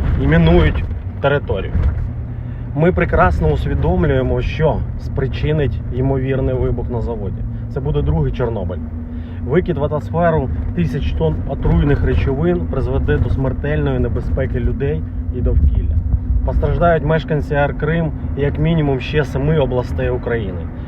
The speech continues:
а також Туреччина і сама країна-агресор. Мінування заводу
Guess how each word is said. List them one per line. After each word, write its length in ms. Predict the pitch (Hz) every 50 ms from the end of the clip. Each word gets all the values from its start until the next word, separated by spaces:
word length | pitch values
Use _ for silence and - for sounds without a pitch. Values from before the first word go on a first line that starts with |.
| - -
а 60 | -
також 260 | 120 - 143 143 135
Туреччина 640 | - - 131 135 156 160 135 - - - - - - - - - - - - - - - - -
і 40 |
сама 280 | - - 180 175 170 143
країна-агресор. 840 | - - 127 131 123 123 127 123 120 117 113 107 98 - - - - - - - - - - - - - - - - - - - - - -
Мінування 520 | 131 139 147 147 147 151 156 147 147 139 131
заводу 680 | - 139 139 131 135 147 160 170 151 139 131 123 117